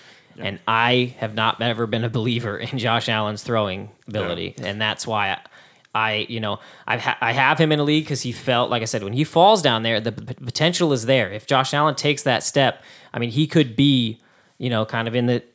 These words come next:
Speaker 2: talk of
Speaker 3: Yeah.
Speaker 2: Marquise, uh, Brown being in that top fifteen. And, like, that's why I think it's maybe worth it if he falls into your, 'cause you could probably get him in the seventh round.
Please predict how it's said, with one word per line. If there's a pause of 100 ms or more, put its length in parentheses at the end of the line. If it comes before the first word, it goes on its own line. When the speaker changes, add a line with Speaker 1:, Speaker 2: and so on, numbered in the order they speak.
Speaker 2:
talk
of
Speaker 3:
Yeah.
Speaker 2:
Marquise, (340)
uh,
Brown
being
in
that
top
fifteen.
And,
like, (320)
that's
why
I
think
it's (120)
maybe
worth
it
if
he
falls
into
your, (200)
'cause
you
could
probably
get
him
in
the
seventh
round.